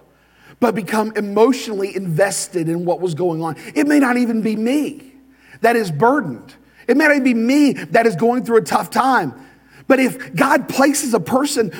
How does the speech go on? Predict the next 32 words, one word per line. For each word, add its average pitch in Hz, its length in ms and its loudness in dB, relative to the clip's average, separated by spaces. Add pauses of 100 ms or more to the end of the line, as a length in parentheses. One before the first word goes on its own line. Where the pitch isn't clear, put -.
or 262 140 6
a 247 140 -2
condition 254 600 2
or 226 160 4
a 202 60 2
circumstance 233 800 0
on 277 200 4
my 247 180 4
heart, 233 380 4 (140)
it, - 460 -6
it 330 160 4
affects 277 480 0
my 269 340 4
emotion. 226 840 0 (2000)
And 185 100 -12
so 180 80 -8
here's 196 260 -6
Nehemiah, 190 480 -2
and 143 100 -6
he 180 180 -8
is 160 100 -4
so 226 580 -6 (320)
overcome. 180 500 -4
And 160 120 -6
the - 60 -20
king 202 180 -18
says, 156 220 -16
"What, 220 160 -16 (400)
what's 180 240 -18
wrong 180 320 -6
with 135 160 -10
you?" 127 320 -10